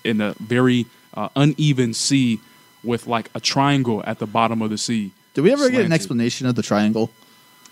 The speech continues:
Speaker 1: I, I don't know. I don't know. But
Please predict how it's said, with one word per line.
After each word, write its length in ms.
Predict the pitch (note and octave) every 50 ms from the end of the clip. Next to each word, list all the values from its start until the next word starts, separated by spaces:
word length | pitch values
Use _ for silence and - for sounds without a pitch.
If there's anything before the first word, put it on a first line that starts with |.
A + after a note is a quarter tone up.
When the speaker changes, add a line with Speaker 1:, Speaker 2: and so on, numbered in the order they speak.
| _ - -
Speaker 1:
I, 360 | - G2+ G2 G3 G3+ - G2 G2
I 40 |
don't 180 | G2 G2 G2+ G2
know. 260 | G2 G2 F#2+ F#2 F2+ - - - -
I 80 | G2+
don't 140 | G2 G2 G2
know. 200 | G2 F#2+ F#2+ F2+ - - - - - - - - - - _
But 200 | - A#2+ A#2+ A2+